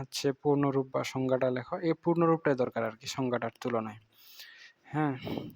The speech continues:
তো এই কয়েকটা প্রশ্ন যেগুলো দেখিয়ে দিচ্ছি, এগুলো মুখস্থ করতে হবে। হিসাব বিজ্ঞানের ক্ষেত্রে থ্রি সি বলতে কি বোঝায়?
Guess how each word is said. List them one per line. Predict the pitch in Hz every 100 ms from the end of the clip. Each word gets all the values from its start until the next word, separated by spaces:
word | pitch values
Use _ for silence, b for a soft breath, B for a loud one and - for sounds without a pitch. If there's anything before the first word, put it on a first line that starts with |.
| -
তো | 139 139
এই | 143
কয়েকটা | - 147 -
প্রশ্ন | 143 139 - 156 165
যেগুলো | 151 160 165 -
দেখিয়ে | 139 139 160
দিচ্ছি, | 151 - 165
এগুলো | 147
মুখস্থ | 143 123 131 123
করতে | 117 -
হবে। | 113 - B B B B
হিসাব | 135 170
বিজ্ঞানের | 170 175 180 170
ক্ষেত্রে | - - 165 170 170
থ্রি | - 156 165
সি | - 165
বলতে | 147 151 143
কি | 143 -
বোঝায়? | 139 139 131 139 143